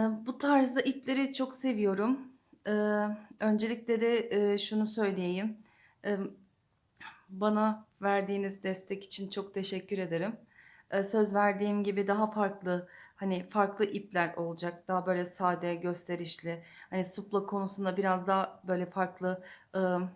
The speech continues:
yeniliklere açık olduğumu da söylemiştim. E, bütün modeller, e, yani alıntı değildir, kendi modelim. E, o yüzden rahatlıkla sizlere anlatabiliyorum. E, umarım ki anlatabiliyorumdur.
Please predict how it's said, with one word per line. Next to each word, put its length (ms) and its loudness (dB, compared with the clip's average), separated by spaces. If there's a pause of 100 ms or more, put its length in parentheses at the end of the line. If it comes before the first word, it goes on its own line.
(580)
yeniliklere 680 2
açık 280 -4
olduğumu 420 -2
da 80 -4
söylemiştim. 840 -2 (400)
E, 220 2
bütün 260 2
modeller, 760 4
e, 360 2 (1160)
yani 340 2
alıntı 460 2
değildir, 580 -2
kendi 500 -2
modelim. 480 -4 (560)
E, 60 -2
o 280 2
yüzden 440 2
rahatlıkla 840 0 (220)
sizlere 460 -4
anlatabiliyorum. 1040 -2 (180)
E, 40 -2 (120)
umarım 320 -2
ki 120 -16
anlatabiliyorumdur. 1080 -6